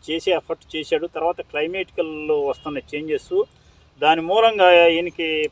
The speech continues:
పండ-, ఆ, ప-, గొళ్ళాలు రాలిపోవటం, పచ్చ రకంగా చేను మొత్తం మారిపోవటం జరిగింది. అలాంటప్పుడు కృష్ణ గారి ఫీల్డ్కి వీళ్ళ ఫీల్డ్ ఆఫీసర్స్, ఈ స్టార్ వాల్యూస్ అగ్రి జెనెటిక్స్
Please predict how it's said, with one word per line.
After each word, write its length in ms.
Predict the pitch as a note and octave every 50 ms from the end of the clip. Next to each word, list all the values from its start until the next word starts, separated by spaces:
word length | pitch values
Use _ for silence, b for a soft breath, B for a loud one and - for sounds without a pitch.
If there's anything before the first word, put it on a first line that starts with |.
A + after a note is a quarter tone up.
| _ -
పండ-, 240 | D#3 E3+ F3+ F#3 G3
ఆ, 360 | F#3+ F#3+ F3 C#3+ D3 D3+ D3
ప-, 480 | C#3 - D#3 C#3+ C#3 C3+ C3 C3 B2+ A#2 -
గొళ్ళాలు 300 | C#3+ E3 F3 G#3 G#3 G3
రాలిపోవటం, 680 | E3+ E3 E3 D#3+ D#3+ D#3 - D#3 D3 C#3+ - E3+ E3+ - - D3+
పచ్చ 220 | - _ - F#3
రకంగా 440 | F3+ F3+ D#3+ E3+ E3+ E3 D#3+ D#3+ D#3
చేను 300 | D3 - D#3 D#3 E3 D#3+
మొత్తం 300 | D#3+ D3+ - - D#3+ C#3+
మారిపోవటం 520 | C3+ C#3 D3 D3+ - D3+ C#3+ C3+ C#3+ C3+
జరిగింది. 480 | C3 B2+ B2+ B2 B2+ B2 C3 D#3 G3 A3+ - b b b b b b -
అలాంటప్పుడు 760 | C#3 E3+ F#3 G3 G3 F#3 G3 F3 - F#3 F3+ G#3 B3 C#4 A4+ - _ _ _ _ _ _ _ -
కృష్ణ 240 | D#3 - - G#3 G3+
గారి 200 | G3+ G3+ F#3+ E3+
ఫీల్డ్కి 560 | - E3+ E3+ E3+ E3+ D#3+ - E3+ D#3+ D#3+ D#3
వీళ్ళ 200 | D3+ D3+ D3 D3
ఫీల్డ్ 300 | - - D#3+ F3 F3+ F3+
ఆఫీసర్స్, 520 | E3 - E3 D3+ - - C#3 - _ -
ఈ 200 | C3+ B2+ B2 B2
స్టార్ 300 | - - - D3 D#3 E3+
వాల్యూస్ 440 | E3 E3 E3 D#3 D#3 D3+ C#3 - D#3 D3 C#3 C3+ C3+ C3 B2+ B2+ B2
అగ్రి 240 | B2+ B2+ D3+ D#3
జెనెటిక్స్ 440 | D3 D#3 D3 C#3+ C3 - - _ -